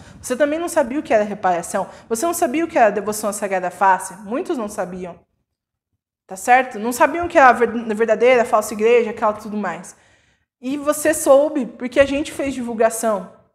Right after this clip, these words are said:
Então agora é a sua vez também de compartilhar isso. Nosso Senhor te deu. Então, como diria o professor Emílio, não seja coveiro da palavra, né? Divulgue. Divulgue a obra de reparação,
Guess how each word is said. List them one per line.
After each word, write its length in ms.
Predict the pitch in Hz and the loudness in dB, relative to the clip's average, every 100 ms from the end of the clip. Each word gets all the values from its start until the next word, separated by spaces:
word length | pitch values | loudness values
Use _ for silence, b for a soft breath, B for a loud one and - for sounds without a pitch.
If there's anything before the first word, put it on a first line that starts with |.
| _ _ _ _ _ - | _ _ _ _ _ -12
Então 200 | 240 294 | 2 6
agora 220 | 302 294 | 6 6
é 40 | 311 | 4
a 60 | |
sua 240 | 311 359 359 | 2 0 0
vez 260 | 330 302 | -2 -2
também 300 | 285 226 220 | -2 -2 -4
de 100 | 226 | -6
compartilhar 600 | 233 240 226 226 233 208 | -6 -4 -4 -4 0 2
isso. 360 | 190 185 - 175 _ _ _ - | 0 -4 -10 -14 _ _ _ -2
Nosso 320 | 240 285 285 | 2 2 0
Senhor 260 | 269 247 247 | -2 0 -2
te 140 | 247 | -2
deu. 720 | 196 208 226 415 - - - _ _ _ _ | 2 4 4 0 -4 -18 -20 _ _ _ _
Então, 460 | 220 233 247 311 302 | -6 2 4 4 2
como 340 | 285 247 247 | 0 2 0
diria 220 | 233 240 | -2 -6
o 40 | 240 | -4
professor 300 | 233 233 226 | -6 -4 -6
Emílio, 320 | 214 226 262 | -4 -4 -4
não 140 | 240 | -4
seja 240 | 240 277 285 | -6 -6 -4
coveiro 420 | 285 226 240 240 | -2 2 2 4
da 100 | 226 | 2
palavra, 520 | 233 208 190 - 156 - _ _ _ _ | 4 4 2 -4 -12 -16 _ _ _ _
né? 400 | - 185 254 285 B B - | -6 0 0 0 B B -10
Divulgue. 840 | 214 285 220 262 226 180 - - - _ _ _ _ _ | -4 -2 0 -2 -2 -8 -12 -16 -20 _ _ _ _ _
Divulgue 480 | 220 233 269 330 220 | -10 -4 0 0 0
a 100 | 196 | -2
obra 200 | 185 175 | -4 -6
de 120 | 170 | -8
reparação, 600 | 180 180 180 170 - 160 | -10 -6 -6 -6 -8 -12